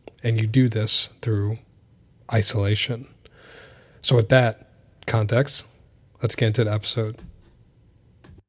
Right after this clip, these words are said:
So right off the bat, what first comes to mind when you think about the word,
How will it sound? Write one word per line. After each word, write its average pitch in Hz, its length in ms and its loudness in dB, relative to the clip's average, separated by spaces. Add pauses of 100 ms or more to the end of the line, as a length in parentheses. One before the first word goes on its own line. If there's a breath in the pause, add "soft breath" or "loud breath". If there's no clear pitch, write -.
(460)
So - 200 4
right 151 200 6
off 202 160 0
the - 80 2
bat, 107 520 0
what 131 320 2
first - 520 0
comes 117 420 0
to - 120 -8
mind 107 600 0 (180)
when 110 180 0
you 107 100 0
think 107 220 0
about 101 320 -2
the - 80 -4
word, 98 480 -2